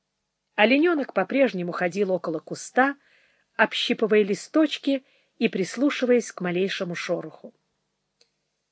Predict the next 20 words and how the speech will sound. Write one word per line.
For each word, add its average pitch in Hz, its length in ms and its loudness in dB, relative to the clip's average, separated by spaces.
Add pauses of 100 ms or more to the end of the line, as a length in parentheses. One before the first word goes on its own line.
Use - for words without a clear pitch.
(300)
Емеля 208 440 4
быстро 190 380 0
поднялся 262 800 2 (180)
и 240 100 -2
свистнул. 180 800 -8 (680)
Маленькое 185 500 0
животное 175 680 0 (460)
скрылось 302 680 2
в - 100 -18
кустах 226 480 2 (180)
с 170 120 -8
быстротой 180 580 -4
молнии. 160 600 -6 (1500)
«Ишь, 294 540 8
какой 370 420 6
бегун!» — 294 560 8
говорил 196 380 6
старик, 202 440 0
задумчиво 190 600 2
улыбаясь. 175 680 0